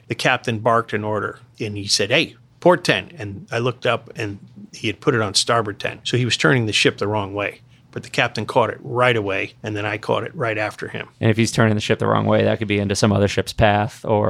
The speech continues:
Speaker 1: Into
Speaker 2: into
Speaker 1: the rocks.
Speaker 2: into the rocks.
Speaker 1: Into the rocks,
Speaker 2: So you,
Speaker 1: yeah.
Speaker 2: that's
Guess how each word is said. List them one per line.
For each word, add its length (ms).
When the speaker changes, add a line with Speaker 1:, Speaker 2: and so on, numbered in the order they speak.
Speaker 1:
Into 160
Speaker 2:
into 160
Speaker 1:
the 120
rocks. 400
Speaker 2:
into 160
the 80
rocks. 360
Speaker 1:
Into 220
the 100
rocks, 440
Speaker 2:
So 80
you, 140
Speaker 1:
yeah. 120
Speaker 2:
that's 400